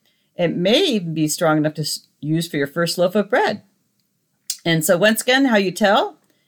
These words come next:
It basically should double in size between feedings, and the bubbles with, have a, like a, a stronger, it's a pleasant aroma though. And once again, you can drop that spoonful of starter into some,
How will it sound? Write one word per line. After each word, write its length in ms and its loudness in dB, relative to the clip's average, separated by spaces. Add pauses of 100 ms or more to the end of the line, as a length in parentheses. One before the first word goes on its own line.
(160)
It 180 0
basically 300 2
should 180 -4
double 280 4
in 60 2
size 380 2
between 300 -2
feedings, 680 -2 (100)
and 160 2
the 60 4
bubbles 400 2
with, 280 -12
have 320 2
a, 180 -6
like 180 -6
a, 220 -2 (120)
a 60 -8
stronger, 880 0 (380)
it's 140 2
a 40 2
pleasant 460 0
aroma 460 2
though. 260 -4 (460)
And 320 2
once 200 0
again, 300 2
you 80 -2
can 140 -2
drop 220 2
that 180 0
spoonful 440 0
of 80 -2
starter 460 2
into 1300 0
some, 640 0